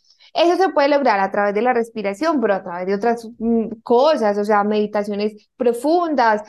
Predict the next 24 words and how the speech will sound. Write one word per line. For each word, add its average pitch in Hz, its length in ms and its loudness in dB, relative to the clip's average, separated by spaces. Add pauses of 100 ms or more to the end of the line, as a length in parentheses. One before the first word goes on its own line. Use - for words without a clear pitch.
(160)
eh, 233 560 4
medicinas 226 580 -2
ancestrales, 247 1080 -2
o - 240 -20
sea, 277 260 0
eso 320 240 0
se 381 100 -8
puede 294 200 -4
lograr 294 280 -4
a 254 100 -4
través 262 260 -4
de 240 60 -8
una, 254 200 -2
de 262 120 -2
muchas 240 380 -2
maneras. 220 460 -4 (440)
A 294 120 0
mí 311 100 -2
me 330 160 -2
cuesta 370 320 0
un 339 60 -6
poquito 349 360 -2
esta 339 240 -2
práctica 311 720 -2